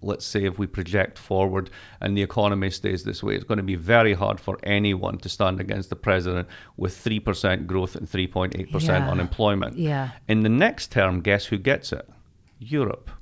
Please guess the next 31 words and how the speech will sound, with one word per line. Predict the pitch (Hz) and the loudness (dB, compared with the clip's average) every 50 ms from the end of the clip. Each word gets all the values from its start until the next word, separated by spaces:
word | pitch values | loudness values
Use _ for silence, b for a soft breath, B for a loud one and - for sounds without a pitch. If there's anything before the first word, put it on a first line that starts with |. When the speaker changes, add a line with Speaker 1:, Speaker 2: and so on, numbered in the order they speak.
| - - - | -18 -10 -4
Speaker 2:
Yeah. | 185 170 160 147 143 139 120 - | -2 0 0 0 -2 -4 -6 0
Speaker 1:
'Cause | - 131 127 120 | 2 2 4 4
what | 131 170 226 - | 2 0 0 0
Trump's | - 175 156 151 127 - | 2 2 2 2 2 -2
done | - 120 120 113 113 107 | 0 2 2 4 4 2
is | 101 98 | 0 0
basically, | - - 110 107 104 - 110 107 - 101 101 101 | 0 2 2 2 2 0 -4 -6 -4 -4 -4 -4
if | - 131 | -4 -4
you've | 139 156 | -4 -2
wa-, | 247 330 370 - | 0 0 0 0
if | 143 185 | 0 0
you | 220 359 | -2 -2
ever | 302 320 | 0 0
watched | 160 151 - - - | 0 0 -2 -2 -2
The | - | -2
Apprentice, | - - - 131 123 123 - 123 69 - - - | -2 0 2 2 2 2 2 -2 -6 -8 -4 -4
what | 156 170 | -2 -2
is | 170 160 | -2 -4
this | 151 - | -6 -4
guy | - - 110 104 | -2 -2 0 0
like? | 101 95 95 95 98 - - - b b b b b b b - | 0 0 0 -2 -4 -8 -16 -20 b b b b b b b -4
He | - 135 | -2 2
basically | 123 135 135 143 139 139 139 123 110 113 113 | 4 6 6 6 4 2 -2 -2 -2 -2 0
likes | 107 107 104 107 - - | 0 0 -2 -2 -4 -4
results. | 101 101 90 87 101 95 - - - - - | -4 -2 0 0 -2 -2 -2 -6 -10 -6 -4
So | 110 | -2
here's | 110 131 190 185 170 | 2 4 4 6 6
Speaker 2:
Mm-hmm. | 170 - | 6 6
Speaker 1:
results | 196 98 123 113 - - - - | 6 4 4 2 2 0 -4 -4
number | 104 98 98 95 95 92 | -4 -2 -2 0 0 -2
one. | 90 87 92 92 92 92 90 | 0 0 2 2 2 2 0